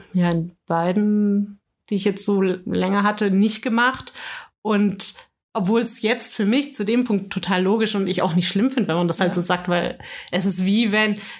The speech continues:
Speaker 1: wie wenn man halt darüber diskutiert, wie man verhütet. Das ist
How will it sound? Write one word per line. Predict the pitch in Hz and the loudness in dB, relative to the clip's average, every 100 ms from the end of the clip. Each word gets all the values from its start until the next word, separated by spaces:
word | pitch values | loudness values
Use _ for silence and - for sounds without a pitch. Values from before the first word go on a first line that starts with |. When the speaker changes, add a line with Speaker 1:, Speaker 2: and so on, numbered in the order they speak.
| - - | -10 -2
Speaker 1:
wie | 202 196 | 0 2
wenn | 208 | 2
man | 208 214 | 2 2
halt | 190 - - - | 0 -6 -16 -6
darüber | 220 190 202 202 | -2 0 2 2
diskutiert, | 185 185 202 - 214 202 202 | 0 0 0 2 0 0 2
wie | |
man | 190 185 | 2 2
verhütet. | 170 151 254 254 160 - | 0 2 2 2 -2 -4
Das | 165 | -4
ist | 185 185 | -2 -2